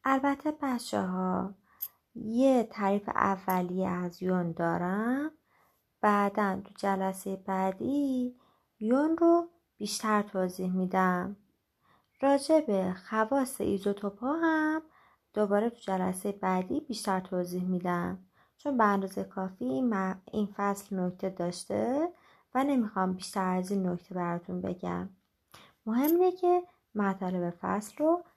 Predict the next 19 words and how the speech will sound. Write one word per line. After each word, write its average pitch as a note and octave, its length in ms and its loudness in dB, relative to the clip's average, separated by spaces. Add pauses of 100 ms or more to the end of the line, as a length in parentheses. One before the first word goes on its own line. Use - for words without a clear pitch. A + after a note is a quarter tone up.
(140)
خیلی F#3+ 260 -2
خوب D#4 320 -8
یاد F3+ 340 0
بگیرین. F3 640 -6 (1160)
خب، F#3+ 380 -4 (840)
بچه‌ها، F#4+ 380 4
یون C4 300 2
می‌دونین G3+ 440 0
به F#3 140 0
چی F#3 240 -6
می‌گن؟ F#3 640 0 (720)
یادتونه A3 800 4 (400)
گفتم G#3+ 500 -2 (120)
اتم‌ها G3+ 560 2
به G3 200 0
طور G3 300 -4
کلی G3 420 0
خنثی F#3 500 -2
هستن؟ F#3 840 0